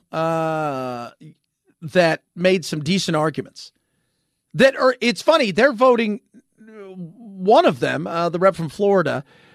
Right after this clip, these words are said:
uh, he voted the first two times for McCarthy, but then voted for Jim Jordan the third time. So from what I understand, McCarthy's gone out there, and again, this is in the weed politics. We'll do some fun stuff in a little bit. Uh,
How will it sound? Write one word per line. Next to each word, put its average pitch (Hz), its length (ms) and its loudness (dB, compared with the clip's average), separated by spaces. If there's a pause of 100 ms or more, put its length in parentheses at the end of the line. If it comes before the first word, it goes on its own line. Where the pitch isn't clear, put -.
(160)
uh, 165 300 4
he 175 180 2
voted 247 380 2
the 180 80 -4
first 233 400 0
two 208 140 -2
times 156 540 -2 (100)
for 233 640 0 (1500)
McCarthy, 151 480 0
but 170 140 -4
then 190 120 2
voted 175 280 2
for 170 80 -6
Jim 170 220 0
Jordan 147 340 0
the 143 80 -2
third 196 300 2
time. - 200 -12 (640)
So 196 200 4
from 185 160 -4
what 240 140 0
I 233 80 4
understand, 185 340 0
McCarthy's 175 500 0
gone 151 180 2
out 135 160 0
there, 143 160 2
and 214 120 0
again, 185 240 0
this 135 160 -8
is 139 120 -8
in 143 80 -2
the 139 80 -6
weed 131 160 -6
politics. 131 400 -6
We'll 170 80 -4
do 147 120 -2
some 113 160 -12
fun 117 160 -8
stuff - 200 -8
in 117 60 -10
a 110 40 -6
little 110 120 -8
bit. - 100 -20 (520)
Uh, 104 420 -2